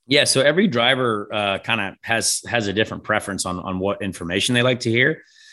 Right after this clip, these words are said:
Uh, for me, I like, I like information. You know, the more information, the, the better. Uh, my spotter, Packy Wheeler, really, really experienced guy.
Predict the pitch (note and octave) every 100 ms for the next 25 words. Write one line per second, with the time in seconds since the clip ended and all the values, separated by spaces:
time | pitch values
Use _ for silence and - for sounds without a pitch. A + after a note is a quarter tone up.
0 | - _ - G2 F#2+ A2+ B2+ E3+ D3 C#3
1 | C3 A#2+ A#2+ G#2+ G#2 G2+ G#2 F#2+ C#2+ F2+
2 | G2 G2 A2 A2 G#2+ A2 G2+ G#2+ F2 _
3 | G#2 E2+ G2 G#2 G#2 G2+ - _ _ -
4 | F#2+ F#2+ G2 A#2+ A#2+ B2 A2+ A2 A#2+ G#2+
5 | - G#2 A#2 A#2 A2+ G#2+ G2+ G#2+ A#2 A#2
6 | A2+ A#2 A2+ - - A2 A2 G2 - G#2+
7 | G#2 G#2 G2+